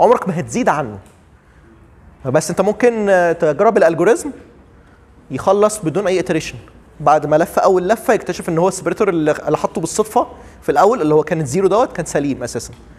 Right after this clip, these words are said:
خلاص يبقى مش محتاج يسيبريت حاجه، تمام؟ فانت ممكن، هو مش بيستيميت، هو بيحط لك ابر باوند، وطبعًا أخو-، بناءً على ال W ستار بتاعتك ديت هيبقى في اختلاف بقى في الابر باوند ده يبقى ايه؟ آه، تايت قد ايه او مش تايت قد ايه، تمام؟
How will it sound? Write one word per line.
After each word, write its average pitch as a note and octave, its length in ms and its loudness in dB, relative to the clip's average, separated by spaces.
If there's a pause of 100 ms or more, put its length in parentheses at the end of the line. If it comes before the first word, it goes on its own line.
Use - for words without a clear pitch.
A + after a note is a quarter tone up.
(300)
خلاص D#3 220 2
يبقى C#3+ 120 -4
مش - 60 -10
محتاج E3+ 220 0
يسيبريت D3 320 -4
حاجه، A#2+ 220 -6 (720)
تمام؟ F#3+ 140 -4 (340)
فانت E3 160 -2
ممكن، A#3 500 0
هو G3 180 4
مش F3 160 -6
بيستيميت، F3+ 520 -2
هو G#3 100 2
بيحط - 260 -4
لك A3 340 -2 (340)
ابر F#3 160 2
باوند، C#3+ 320 0 (520)
وطبعًا G3+ 340 0
أخو-، - 120 -8 (200)
بناءً F3 400 2
على F#3+ 340 2
ال D3+ 100 -8
W F#3+ 260 0
ستار A3+ 320 0
بتاعتك G#3 300 -4
ديت G#3 360 -2
هيبقى E3+ 180 -2
في - 60 -8
اختلاف G3+ 340 -2
بقى F#3 140 4
في - 60 -4
الابر F3 280 0
باوند F3 340 2
ده D3 60 2
يبقى C3+ 220 -2
ايه؟ D#3 180 -2 (840)
آه، C#3+ 260 2 (120)
تايت F#3 220 2
قد D3 220 -4
ايه F3+ 260 0
او F#3 220 2 (160)
مش - 120 -16
تايت E3 180 -2
قد D3+ 140 -6
ايه، A#2 160 -10 (880)
تمام؟ C#3+ 180 -10